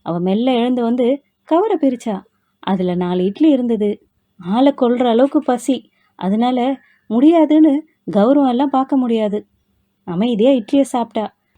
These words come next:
தொண்டை வறண்டு போயிருந்ததால அவளால முழுங்க முடியல. தண்ணீர் குடிச்சு குடிச்சு மெதுவா முழுங்கினா. அவளோட பசிக்கு அந்த நாலு இட்லி பத்தல. இன்னும் சாப்பிட்டா பரவாயில்லையேன்னு தோணுச்சு. ஆனா இருந்தா தானே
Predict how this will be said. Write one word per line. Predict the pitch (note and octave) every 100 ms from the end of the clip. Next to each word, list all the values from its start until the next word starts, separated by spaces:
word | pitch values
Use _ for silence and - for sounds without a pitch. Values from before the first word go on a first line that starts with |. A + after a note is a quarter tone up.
| -
தொண்டை | F3+ A3 A#3+
வறண்டு | A#3 A#3 B3
போயிருந்ததால | B3+ A#3+ A#3 A3+ A3+ B3 B3 C4+ _ _ -
அவளால | D4+ E4+ E4+ E4
முழுங்க | D4+ F4 F#4+
முடியல. | C4 G3+ E3+ - _ _ _
தண்ணீர் | F#3 G3+ C4 G#3
குடிச்சு | A#3+ C4 A#3
குடிச்சு | A#3+ B3+ C#4 B3+ C#4 _ _
மெதுவா | A#3+ D4 C#4 D4+ C4+
முழுங்கினா. | C4 B3 G#3 F#3 - _ _
அவளோட | E3 F3 A#3+ C4 B3+
பசிக்கு | C4 C4 C#4+ C#4+ C4+ - _ _ -
அந்த | D4 E4+
நாலு | D#4+ F4 E4
இட்லி | - F4
பத்தல. | C#4+ - C4+ G#3+ - _ _ _
இன்னும் | F#3 G#3+ C#4
சாப்பிட்டா | C#4 C4 B3 C4+ C4+
பரவாயில்லையேன்னு | A#3 B3+ C4+ B3 A3+ D4 C#4 B3+
தோணுச்சு. | A#3+ A#3 A3 A3 _ _ _ C4+
ஆனா | D4 D4+ C#4 A#3 -
இருந்தா | F3+ G3+ C4+ C#4+
தானே | D4+